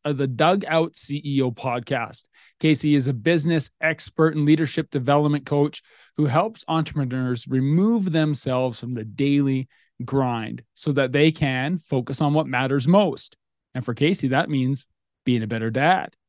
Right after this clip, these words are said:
Casey is a father to two amazing kids right now, but he's also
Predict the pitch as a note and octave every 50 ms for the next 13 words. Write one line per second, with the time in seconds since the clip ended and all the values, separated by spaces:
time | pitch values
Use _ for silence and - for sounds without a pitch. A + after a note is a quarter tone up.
0 | _ _ _ _ - E3+ F3 F3+ C3 F#3 F#3 F3+ E3 E3+ D#3+ D3 D#3 C3+ - -
1 | E3+ D#3 F3 F3+ G3 F#3+ G#3+ A#3 B3 G3+ - - C#3+ - - - - - F#3+ G3+
2 | G#3+ A3 A3+ A3+ F3 F3 D#3+ D3+ D3 C#3 C3+ C#3+ C3 A2+ C3+ B2+ A2+ A#2+ C3 B2+
3 | C3 C3 C3+ C3 C3 C#3 F3 A#3 A3 _ _ _ _ _ _ _ _ _ - C#3
4 | C3 E3+ G#2+ - - D#3 F3 E3+ - - E3+ D#3+ E3 E3+ D#3+